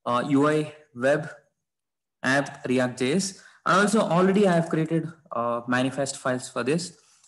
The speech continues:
Uh, so in my previous video, as I said, like, I've already created it. And in this particular, um, branch also, I am currently in, uh,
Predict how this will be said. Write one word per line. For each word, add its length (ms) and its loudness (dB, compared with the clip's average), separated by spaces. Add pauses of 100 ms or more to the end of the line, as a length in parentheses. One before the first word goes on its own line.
(120)
Uh, 200 -2
so 340 -6
in 100 -2
my 120 0
previous 420 -2
video, 360 -2
as 180 -6
I 60 -6
said, 200 -8
like, 240 -8
I've 140 -6
already 280 -4
created 420 -4
it. 160 -6 (380)
And 140 -2
in 220 2
this 300 0 (140)
particular, 680 -2
um, 420 -4 (240)
branch 360 0 (100)
also, 520 -6
I 120 -6
am 100 -4
currently 500 -2
in, 280 -6 (2000)
uh, 320 -2